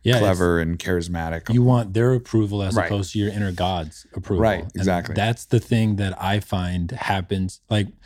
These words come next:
Speaker 1: in relationships. Before I fall in love, I'm caring about the approval of my inner God, and that's what they're most attracted to.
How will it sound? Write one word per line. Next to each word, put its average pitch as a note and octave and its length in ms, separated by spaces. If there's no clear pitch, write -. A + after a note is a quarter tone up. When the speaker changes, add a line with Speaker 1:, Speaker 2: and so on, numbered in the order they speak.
Speaker 1:
in B2+ 120
relationships. C#3 680
Before A2 300
I F#2 100
fall F2+ 460
in A2 180
love, A#2+ 300
I'm A2+ 240
caring G2+ 380
about F2+ 320
the F#2 80
approval F2 480
of D#2+ 100
my D#2+ 160
inner D2+ 160
God, D2 400
and F#2+ 140
that's F#2+ 200
what F2 120
they're E2 140
most D#2 260
attracted - 500
to. - 160